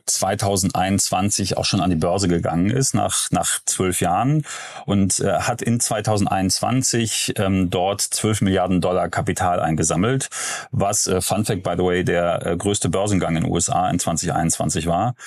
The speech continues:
Und, ähm, genau, und, ähm, äh, weiterer Fun Fact, als sie an die Börse gegangen sind, mit, ähm, hatten die gerade mal zweiundvierzig Fahrzeuge ausgeliefert,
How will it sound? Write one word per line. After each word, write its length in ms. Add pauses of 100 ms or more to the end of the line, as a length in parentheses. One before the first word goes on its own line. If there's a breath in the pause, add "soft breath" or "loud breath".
(580 loud breath)
Und, 640
ähm, 500
genau, 300
und, 380
ähm, 420
äh, 260
weiterer 520
Fun 240
Fact, 260
als 160
sie 100
an 80
die 100
Börse 300
gegangen 400
sind, 400
mit, 300
ähm, 340
hatten 220
die 80
gerade 240
mal 160
zweiundvierzig 840
Fahrzeuge 720
ausgeliefert, 800